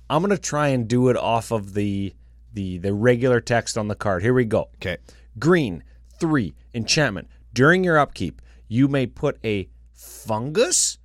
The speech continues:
Speaker 1: counter on target non-token creature. Okay, are you following me so far?
Speaker 2: Yes.
Speaker 1: Whenever a creature with a fungus counter on it is put into the graveyard,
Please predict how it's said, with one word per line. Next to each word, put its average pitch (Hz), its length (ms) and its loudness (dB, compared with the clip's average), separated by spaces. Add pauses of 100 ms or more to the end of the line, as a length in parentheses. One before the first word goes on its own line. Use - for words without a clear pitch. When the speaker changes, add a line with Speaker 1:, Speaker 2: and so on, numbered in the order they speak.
(180)
Speaker 1:
counter 139 480 -4 (100)
on 117 380 -6
target 165 580 -4
non-token 147 1040 0
creature. 110 540 -4 (100)
Okay, 107 320 -2
are 73 60 -8
you 82 60 -8
following 139 360 0
me 151 80 -2
so 151 180 -2
far? 160 300 -2
Speaker 2:
Yes. - 400 -6 (200)
Speaker 1:
Whenever 160 280 4
a 214 60 2
creature 170 360 2
with 127 100 2
a - 40 -2
fungus 151 400 -2
counter 127 460 -4 (280)
on 127 200 0
it 143 180 0 (300)
is 110 160 -4
put 151 180 0
into 175 160 -4
the 170 100 -2
graveyard, 117 480 2